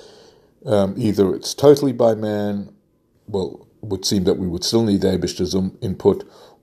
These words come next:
or it would be totally min hashamayim. Um, and then, of course, we have the, the issue, well, we don't get a say in it, but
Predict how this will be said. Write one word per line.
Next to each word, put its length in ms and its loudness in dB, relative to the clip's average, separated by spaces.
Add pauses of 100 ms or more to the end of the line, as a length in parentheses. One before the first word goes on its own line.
or 480 8
it 160 -6
would 220 -4
be 300 -2
totally 640 -4 (100)
min 180 -6
hashamayim. 800 -2 (680)
Um, 460 -8
and 120 -6
then, 140 2
of 160 -8
course, 460 -4
we 140 -8
have 300 -4
the, 280 -8
the 180 -4
issue, 200 -6
well, 420 -6 (200)
we 180 -10
don't 200 -8
get 120 -6
a 60 -10
say 360 2
in 120 -4
it, 220 -12
but 200 -10